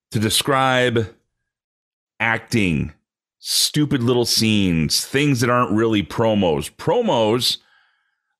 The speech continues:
are where you make it sound like you're angry or you're trying to set up for this fight that's gonna happen on a certain date at a certain time in a certain building. So thus you are promoting the event.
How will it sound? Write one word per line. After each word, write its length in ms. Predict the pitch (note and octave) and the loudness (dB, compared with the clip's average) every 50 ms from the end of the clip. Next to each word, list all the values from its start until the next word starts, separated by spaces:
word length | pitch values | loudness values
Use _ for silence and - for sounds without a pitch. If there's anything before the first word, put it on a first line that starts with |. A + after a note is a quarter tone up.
| _ | _
are 180 | A2+ A#2+ B2 B2 | -2 0 2 2
where 200 | A#2+ A#2+ A#2+ A#2+ | 2 2 2 2
you 200 | A#2+ A2+ A2 G#2 | 2 2 2 2
make 240 | G#2+ C3+ F3 F3+ E3 | 2 2 0 0 -2
it 100 | B2+ - | -2 -2
sound 320 | - - G#2+ G2 F#2+ F#2+ | 0 0 0 2 2 2
like 220 | F2+ F#2+ F#2 - F2 | 0 0 0 -2 -2
you're 140 | F2 E2 D#2+ | -2 0 0
angry 400 | D#2+ E2+ F#2 F2+ F#2 B2 B2 A#2+ | 0 0 0 0 0 0 2 2
or 140 | G#2 G2 F#2+ | 2 2 2
you're 120 | F#2+ F#2+ | 0 0
trying 280 | - - C3 B2 A#2 G#2 | 0 0 0 0 0 0
to 60 | F#2 | 0
set 200 | - - A#2 G#2+ | 0 0 0 0
up 140 | G#2+ - - | 0 -2 -2
for 80 | F#2+ | -2
this 180 | F2 F2 F2 - | -2 0 -2 -2
fight 460 | - - G#3+ D#3+ C#3 C#3+ - - - | -4 -2 0 0 0 0 -2 -4 -4
that's 140 | - D#3 - | -6 -6 -4
gonna 220 | - F#3+ F#3+ F3+ | -2 -2 -2 0
happen 380 | C#3+ D#3 C3+ B2 A#2+ A#2 C3+ B2+ | 0 0 0 -2 0 0 0 0
on 120 | A#2+ A#2 | 0 0
a 60 | B2 | 0
certain 440 | A2+ - - B2+ A2+ F2 G2 A2 G#2+ | 0 0 0 0 0 2 2 0 0
date 240 | G2 G#2 F#2+ F#2+ G2+ | 2 2 2 2 2
at 60 | G#2 G2+ | 2 0
a 60 | G2 | 0
certain 340 | - - G#2+ F2 D#2+ G#2 F#2+ | 0 0 0 0 0 -2 -2
time 280 | - F#2+ F#2 F#2 F#2+ | -2 0 0 0 0
in 60 | G#2 | 0
a 60 | G#2+ G#2 | 0 -2
certain 360 | - G#2+ G2+ E2+ G2+ A2+ G#2 | -2 -2 -2 0 0 0 0
building. 400 | G2 G2 F2+ F2 F2 F2+ F#2+ F#2+ - - - - - - - - _ _ | 2 0 0 0 0 0 -2 -4 -6 -10 -20 -20 -20 -20 -20 -20 _ _
So 180 | - - B2+ | -4 -2 0
thus 280 | B2 D3 D3+ C#3+ - - | 0 0 0 0 0 0
you 200 | C3+ C#3 C3 A#2 | 0 0 2 2
are 340 | A2+ A2+ A2 A2 G#2+ - - - _ _ _ _ _ _ | 2 2 2 2 0 -2 -8 -20 _ _ _ _ _ _
promoting 1300 | - - - G3 G3+ G3+ G#3 G3+ F#3+ F#3 F#3 G3+ G#3+ G#3 G3+ - - D#3 C3 A2 G2+ G2 G#2+ A#2+ C3 C3+ B2 - _ - | -8 -4 0 0 2 2 2 2 2 2 2 2 2 0 0 -2 0 0 2 2 4 2 2 2 0 0 -2 -6 _ -4
the 180 | F#2+ A2+ B2+ | -2 0 2
event. 520 | G2+ A#2+ A2 C#3 D3 B2 E2+ D2 - - | 2 2 2 0 0 0 -2 -4 -6 -10